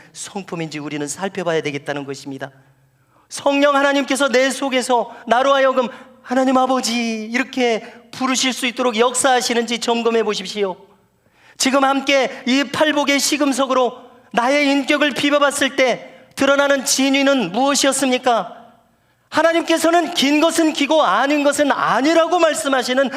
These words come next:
하나님이십니다. 왜냐하면 거짓말하실 수 없는 분이시기 때문에 그렇습니다. 성도 여러분, 생각해보건대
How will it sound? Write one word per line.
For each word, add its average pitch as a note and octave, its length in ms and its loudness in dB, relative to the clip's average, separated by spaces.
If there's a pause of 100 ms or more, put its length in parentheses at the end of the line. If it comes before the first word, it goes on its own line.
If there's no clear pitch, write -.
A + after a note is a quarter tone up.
하나님이십니다. G#3+ 920 -2 (440)
왜냐하면 D4 480 2
거짓말하실 C#4 800 2
수 C4+ 160 0
없는 C4 600 0
분이시기 B3+ 420 0
때문에 A#3+ 320 2
그렇습니다. G3 680 -4 (340)
성도 A3+ 360 -2
여러분, F#3+ 380 -2 (340)
생각해보건대 A#3 800 0